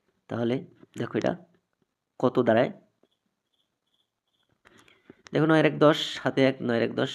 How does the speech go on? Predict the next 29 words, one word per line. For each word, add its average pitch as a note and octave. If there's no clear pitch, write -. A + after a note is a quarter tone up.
হাতে B2
এক, B2+
নয় A2
আর G#2+
এক A2
দশ। G2
তো G#2+
নয় A#2
আর A2+
এক G#2+
দশ, G2+
দেখো। -
পরবর্তী E3
সংখ্যাটি D#3+
হলো C3
এক D3
হাজার, -
অর্থাৎ -
নয়শো B2
নিরানব্বইয়ের C#3
পরের A#2+
সংখ্যা C3+
এক A#2
যোগ A#2+
করলে C3
হয় D3
এক A#2
হাজার। -
তাহলে -